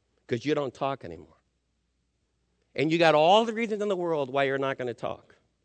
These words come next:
And if you sit in my office as a counselor, you got all kinds of reasons. I mean, you've tried it for years, nothing ever works.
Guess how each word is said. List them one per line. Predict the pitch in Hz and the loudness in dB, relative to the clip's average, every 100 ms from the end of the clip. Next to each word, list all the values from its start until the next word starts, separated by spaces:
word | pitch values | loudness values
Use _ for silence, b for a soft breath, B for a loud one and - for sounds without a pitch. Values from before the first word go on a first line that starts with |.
| _ | _
And | 131 | 0
if | 143 | 0
you | 170 | 0
sit | 185 - 254 | -2 -2 0
in | 262 | 0
my | 214 | 2
office | 175 147 185 - 214 | 2 2 -2 -6 -10
as | 117 131 | -8 -6
a | 131 | -8
counselor, | - 151 175 - 190 180 - b b | -4 -2 -4 -6 -10 -10 -16 b b
you | 131 156 202 | -6 -4 0
got | 190 175 | 4 4
all | 156 190 240 240 | 4 4 4 2
kinds | - 226 220 196 | 0 0 0 0
of | 175 | -4
reasons. | 170 185 139 92 | -2 -4 -4 -4
I | 127 | -2
mean, | 143 | -2
you've | 131 202 190 | -2 -4 -4
tried | - 196 202 | -4 2 2
it | 196 - | 2 -4
for | |
years, | 190 185 185 | -2 -2 -2
nothing | 170 175 165 | -2 -2 -2
ever | 170 170 | -2 -2
works. | 151 170 175 - - | -2 -4 -6 -14 -20